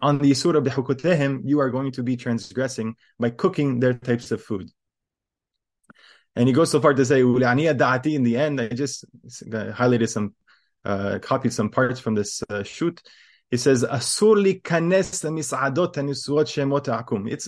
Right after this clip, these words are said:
forbidden to enter restaurants that have these goyish names to them. ובישולהן מסוג בישול עכו"ם, and any restaurant that has,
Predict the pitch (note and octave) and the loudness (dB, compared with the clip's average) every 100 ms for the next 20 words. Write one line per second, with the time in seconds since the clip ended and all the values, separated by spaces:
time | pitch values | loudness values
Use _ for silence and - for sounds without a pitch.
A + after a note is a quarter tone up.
0 | - - D#3+ B2+ A3 G#3 F#3+ F3 - F#3 | -12 -2 0 6 6 6 4 0 -2 -2
1 | F#3 D3 B2 C#3 D#3 - A#2+ A2 G#2+ A#2 | 0 0 2 2 0 -2 -2 0 -4 -8
2 | _ _ _ - B2 C3+ C#3 A#2+ A#2+ G2+ | _ _ _ -6 -2 0 2 2 2 2
3 | B2+ B2+ A#2+ - A2+ G#2+ G#2+ A#2 A2+ D3 | 0 0 -2 -8 -8 -6 -6 -4 -4 -4
4 | F3 _ _ _ _ A#2+ A#2 C3 C#3 D#3+ | -10 _ _ _ _ -2 0 2 4 4
5 | F3 E3 D3+ - E3+ D3+ B2 C#3 - C#3+ | 4 2 -2 -2 -2 -2 -2 -2 -2 -2
6 | B2 - A#2+ A2 A#2+ B2 D#3 C#3+ C#3+ D3 | -2 0 -2 0 -2 0 -2 -2 -2 -4
7 | C3 A#2+ - D3 C3 A#2 - | -4 -4 -2 0 0 -2 -8